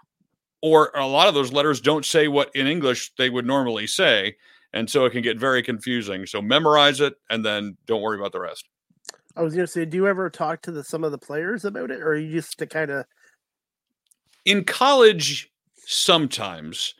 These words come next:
Speaker 2: Okay.
Speaker 1: Um, in the pros, generally not. They,
Speaker 2: Okay.
Speaker 1: they've given their pronunciation to their staff, and so their P R directors have put it into the system.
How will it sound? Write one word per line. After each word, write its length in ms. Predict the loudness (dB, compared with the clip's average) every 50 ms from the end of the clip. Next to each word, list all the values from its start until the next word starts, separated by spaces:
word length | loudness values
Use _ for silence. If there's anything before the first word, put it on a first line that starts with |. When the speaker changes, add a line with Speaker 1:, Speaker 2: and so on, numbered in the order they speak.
| _ _ _ _ _ _ _
Speaker 2:
Okay. 100 | 0 2
Speaker 1:
Um, 380 | 4 4 4 4 2 2 0 0
in 140 | 0 0 0
the 80 | 0 -4
pros, 540 | 2 4 4 4 6 4 2 2 0 0 -2
generally 480 | 0 2 2 2 2 0 0 -2 -2
not. 340 | -4 -4 -8 -8 -10 -12 -14 _ -8
They, 340 | -2 0 2 2 2 2
Speaker 2:
Okay. 140 | 0 -2 -4 -4
Speaker 1:
they've 320 | -2 0 0 0 0 -2 -2
given 640 | 2 2 2 4 2 0 0 0 0 -2 -4 -4 -8 _ _ _ _ _ _ _ -2
their 220 | 0 2 2 0
pronunciation 880 | 2 0 2 2 2 0 -2 -2 -2 0 2 2 2 0 -2 -2 -4 -4
to 200 | -4 -4 -4 0
their 180 | 0 0 0 0
staff, 800 | -2 -6 -2 2 2 4 4 4 2 0 -2 -4 -14 -20 -16 -10
and 220 | -8 -6 -6 -6 -4
so 140 | -4 -4 -2
their 140 | -2 -4
P 240 | -4 -4 -4 -2 0
R 160 | 2 0 0
directors 560 | -2 -2 -2 -2 -4 -4 -4 -6 -6 -6 -4 -4
have 180 | -6 -6 -4
put 180 | -4 -4 -2 -2
it 120 | -2 -4
into 160 | -4 -4 -4
the 100 | -4 -6
system. 640 | -4 -2 -2 -2 -2 -2 -2 -2 -2 0 -2 -4 -6